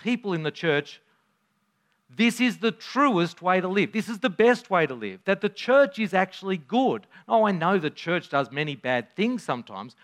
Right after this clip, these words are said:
when we, when we walk in ways of the flesh rather than walk in ways of the Spirit. But the church is a good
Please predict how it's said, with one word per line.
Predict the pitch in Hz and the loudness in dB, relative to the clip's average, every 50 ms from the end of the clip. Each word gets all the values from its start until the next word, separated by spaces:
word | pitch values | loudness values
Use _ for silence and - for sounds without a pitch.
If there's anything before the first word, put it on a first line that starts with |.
| - - - | -20 -10 -4
when | 180 160 151 | -2 -2 0
we, | 151 147 156 147 - _ _ - 147 143 147 147 _ _ 147 131 117 _ _ _ _ | 0 -4 -4 -6 -10 _ _ -20 -18 -18 -18 -18 _ _ -20 -20 -20 _ _ _ _
when | - 147 147 | -8 -6 -4
we | 156 151 143 | -2 -4 -4
walk | 120 131 160 175 180 180 - | -2 0 2 2 2 2 0
in | 170 147 143 | -4 -4 0
ways | - 143 147 151 135 113 | 2 2 2 2 0 -4
of | 120 | -6
the | 120 120 | -8 -8
flesh | - - - 220 208 156 - - | -6 -2 -2 0 0 0 -2 0
rather | 135 127 127 120 | 2 2 2 2
than | 127 123 120 | -2 -10 -6
walk | 127 135 135 127 - - 143 | -4 -4 -4 -6 -8 -16 -18
in | 131 123 120 | -14 -6 -2
ways | 123 120 120 110 107 | -2 0 -2 -2 -6
of | 104 | -14
the | 104 104 | -20 -20
Spirit. | - - - 220 208 151 127 - _ - - - - - _ _ - | -20 -10 -6 -2 -2 -2 -2 -4 _ -20 -20 -20 -20 -20 _ _ -2
But | 185 185 185 | -2 -2 -2
the | 196 185 | -4 -8
church | - - - - - 240 262 269 262 - - - - | -8 -8 -10 -4 0 2 2 2 2 0 -4 -18 -12
is | - 190 160 180 | -10 -8 -4 -2
a | 175 151 131 _ _ _ _ _ | -4 -4 -4 _ _ _ _ _
good | - 226 285 320 285 214 | -2 2 2 2 2 0